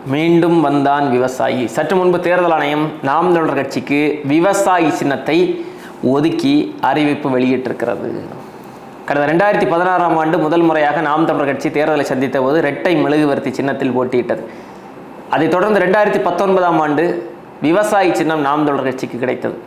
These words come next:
இந்த விவசாயி சின்னத்தை பொறுத்த வரைக்கும், அஹ், நாம் தமிழர் கட்சியினருக்கும் சரி,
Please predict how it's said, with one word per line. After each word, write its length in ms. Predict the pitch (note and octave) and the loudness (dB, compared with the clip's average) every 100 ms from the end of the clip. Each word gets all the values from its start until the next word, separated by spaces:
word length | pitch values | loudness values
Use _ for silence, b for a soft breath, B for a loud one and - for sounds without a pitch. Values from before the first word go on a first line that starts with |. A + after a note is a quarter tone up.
| - C#3+ | -16 -6
இந்த 120 | B2+ | -2
விவசாயி 460 | D#3 A3 A3+ G3 | 2 2 2 0
சின்னத்தை 300 | F#3 F3 D#3+ | 2 0 0
பொறுத்த 220 | D#3 D#3 D3+ | 0 0 0
வரைக்கும், 600 | C#3+ F#3+ E3+ C3+ A#2+ - B B B B - - | 0 0 0 -2 -4 -8 B B B B -12 -4
அஹ், 220 | - B2 | -2 0
நாம் 280 | C#3 F#3+ A3 | 0 2 2
தமிழர் 300 | G3 F3 D#3+ | 2 2 0
கட்சியினருக்கும் 640 | D#3 D#3+ D3+ C#3 - C#3 | 0 0 2 0 -2 -4
சரி, 480 | C3+ B2+ D3 D3+ | -2 0 0 0